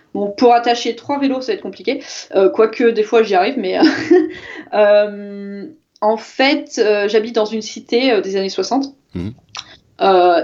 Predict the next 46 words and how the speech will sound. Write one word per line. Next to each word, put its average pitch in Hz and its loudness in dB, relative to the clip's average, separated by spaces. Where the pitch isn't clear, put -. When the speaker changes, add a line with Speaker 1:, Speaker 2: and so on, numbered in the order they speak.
Speaker 1:
et 247 -2
effectivement, 214 -2
actuellement, 214 -4
c'est 240 -8
du - -16
tout - -6
voiture, 240 0
ça 196 0
dégueule 220 0
dans 190 -8
tous - -14
les 240 -4
sens. 262 -8
C'est-à-dire 190 -2
que - -20
quand 208 -2
ils 208 -6
ont 190 -4
construit 226 -2
le 220 -4
quartier, 233 -2
il 220 0
y 185 4
avait 160 2
moins 196 0
de 220 -4
véhicules. 233 -6
Euh, 160 4
et 180 4
là, 180 4
il 156 0
y - 0
a 320 -2
vraiment, 220 -4
euh, 190 -6
pour 233 -8
te - -2
dire, 277 0
je - -12
fais 240 -4
partie 226 -2
des 208 -14
privilégiés 240 -6
d'avoir 190 0
un 175 -4
garage, 202 0